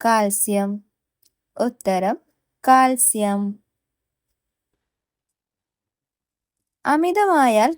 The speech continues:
കരളിൽ അലിയുന്ന വിറ്റാമിൻ ഏത്?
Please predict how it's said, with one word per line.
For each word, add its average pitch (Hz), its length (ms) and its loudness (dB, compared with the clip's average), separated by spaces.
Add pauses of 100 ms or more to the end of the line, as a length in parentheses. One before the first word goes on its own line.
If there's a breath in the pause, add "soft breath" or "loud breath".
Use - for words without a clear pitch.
കരളിൽ 262 520 2
അലിയുന്ന 233 600 -2
വിറ്റാമിൻ 240 680 -2
ഏത്? 196 520 -2